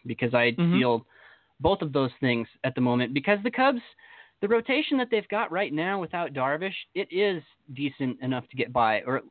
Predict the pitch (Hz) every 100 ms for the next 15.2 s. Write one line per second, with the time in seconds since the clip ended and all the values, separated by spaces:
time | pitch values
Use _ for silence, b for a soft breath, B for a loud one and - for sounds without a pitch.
0 | - 139 - 170 - 156 151 - 147 -
1 | - 190 139 131 110 - 131 135 131 131
2 | 120 127 123 - 123 127 120 160 165 -
3 | 190 220 135 185 180 170 165 165 160 214
4 | 202 139 117 110 107 - _ _ _ 165
5 | 226 147 101 135 143 165 156 147 156 160
6 | 202 208 190 - 156 - 185 170 - -
7 | - 170 175 - 151 147 139 151 139 123
8 | 143 143 131 127 - 151 151 135 113 104
9 | 101 120 131 117 113 - 127 143 139 127
10 | 113 - B B B - 139 120 - 196
11 | 135 - - 143 139 135 131 131 147 143
12 | 135 139 - b b b 156 143 196 -
13 | 170 175 180 170 170 175 151 151 - 151
14 | 151 - 190 151 - 180 180 - 139 147
15 | 185 127